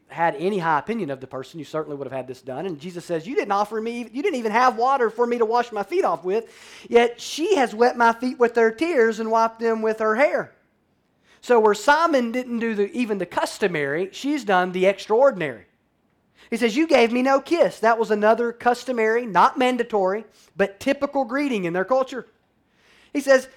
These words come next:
"You, you haven't even offered me a kiss, a, a normal hospitable greeting like you're glad to see me, yet she has not ceased to kiss my feet. You did not anoint my head with oil." Once again, a customary, like if you had a special guest in your home, that is something you would offer to do.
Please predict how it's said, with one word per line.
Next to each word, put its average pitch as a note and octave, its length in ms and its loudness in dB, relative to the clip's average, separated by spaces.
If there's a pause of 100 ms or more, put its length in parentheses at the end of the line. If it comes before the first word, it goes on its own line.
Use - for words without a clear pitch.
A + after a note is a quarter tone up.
"You, G#4 260 0
you D#4 140 -4
haven't C4 160 4
even A#3+ 140 0
offered A#3+ 240 4
me A#3 120 2
a A3 40 6
kiss, D4+ 280 0
a, A3 60 2
a G3+ 120 2
normal B3+ 340 4
hospitable B3+ 640 0
greeting B3 340 -2
like G3+ 180 2
you're A3 100 -12
glad A#3+ 240 4
to G#3+ 60 -4
see C#4+ 240 -2
me, A3+ 120 -2
yet A3+ 280 0
she E4 260 0
has B3+ 100 2
not B3 180 2
ceased C4 260 -6
to B3+ 60 -8
kiss C4 240 -4
my B3+ 160 4
feet. F4 420 -4 (1700)
You D#4+ 220 2
did E4 100 -2
not B3 200 6
anoint B3 300 2
my B3 180 4
head B3+ 180 4
with B3 160 -2
oil." C#4 400 4 (220)
Once F3 260 -4
again, G#3+ 420 -4 (220)
a C#3 80 -14
customary, G#3+ 720 0
like E3+ 160 0
if - 80 -20
you D3 200 -16
had D#3+ 140 -6
a C#3 40 -16
special F#3+ 420 -2
guest G#3 300 0
in G#3 60 -6
your G3+ 120 -2
home, G3+ 260 2
that E3+ 100 0
is D3+ 80 -12
something F#3 300 -4
you G3 80 -4
would G3 80 0
offer G3+ 260 2
to F#3 120 -20
do. G3+ 440 0